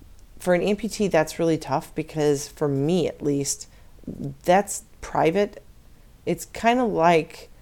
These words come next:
feeling like you've undressed. Like, my leg on, I feel comfortable, I feel confident, I'm good. I take it off, I feel vulnerable.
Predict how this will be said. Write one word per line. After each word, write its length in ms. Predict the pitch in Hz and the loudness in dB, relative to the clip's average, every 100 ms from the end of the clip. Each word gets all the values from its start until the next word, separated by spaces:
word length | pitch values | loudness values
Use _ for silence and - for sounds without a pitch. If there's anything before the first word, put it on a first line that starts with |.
| - - | -20 -2
feeling 300 | 208 190 175 | 4 6 4
like 200 | 156 156 | 2 0
you've 160 | 139 | 0
undressed. 680 | 143 135 135 135 - - - | 0 2 0 0 -4 -10 -8
Like, 280 | 151 143 - | -6 -6 -4
my 180 | 143 160 | 0 2
leg 320 | 196 202 202 - | 4 4 4 0
on, 320 | 143 139 143 | 0 2 0
I 120 | - 135 | -2 -4
feel 180 | - | -4
comfortable, 480 | 151 - 233 202 139 | -2 0 0 -2 -4
I 80 | 127 | -4
feel 180 | - 135 | -4 -6
confident, 580 | - 208 220 - 123 117 | -4 -2 -2 -2 -6 -4
I'm 180 | 123 | -4
good. 260 | 135 226 170 - - - - - | 4 4 4 0 -18 -20 -6 0
I 100 | 156 | 0
take 300 | - 214 196 | 2 2 4
it 60 | |
off, 280 | 160 180 - | 4 4 0
I 80 | 170 | -6
feel 200 | - 165 | -2 0
vulnerable. 600 | 147 147 143 127 - - | 0 0 -2 -4 -8 -10